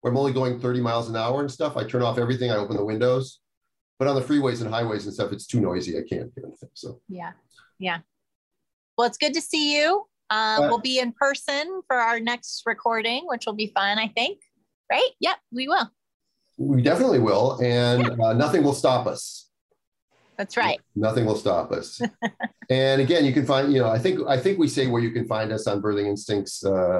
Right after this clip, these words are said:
Speaker 1: dot com and birthing bliss dot com, um, in our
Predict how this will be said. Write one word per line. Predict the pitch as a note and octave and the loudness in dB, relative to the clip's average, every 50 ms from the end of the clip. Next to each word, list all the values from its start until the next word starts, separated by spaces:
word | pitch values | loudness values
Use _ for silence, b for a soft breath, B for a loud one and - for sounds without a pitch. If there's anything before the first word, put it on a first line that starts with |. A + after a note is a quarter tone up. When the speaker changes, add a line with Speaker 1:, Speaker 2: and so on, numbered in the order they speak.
| F2 - - - | -2 -4 -6 -2
Speaker 1:
dot | - G#2 F#2+ G2 - | 0 0 0 0 -2
com | - G#2+ G#2 G2 G2 G2+ G2+ | -2 -2 0 0 0 0 0
and | F#2+ F#2 F2 F2 - _ _ _ _ _ _ _ _ _ _ - | -2 -2 -4 -6 -10 _ _ _ _ _ _ _ _ _ _ -12
birthing | F2+ - G#2+ G#2 G2+ G2 F#2+ | -6 -2 0 0 0 0 0
bliss | G2+ G2+ G2 | 0 -2 0
dot | - G#2 F#2+ F#2+ F#2+ | 0 0 0 0 0
com, | - G2+ F#2 F2+ F#2 F#2 F#2 F2+ - - | -2 -2 -2 0 -2 -2 -4 -8 -10 -6
um, | - G2+ F2+ F2+ F2 E2+ E2+ F2 E2+ E2+ D#2+ - _ _ _ - | -2 -2 0 0 0 -2 -2 -2 -4 -6 -8 -10 _ _ _ -6
in | - F#2+ | -4 -2
our | F#2 F2+ F2 E2 - | 0 0 0 -2 -4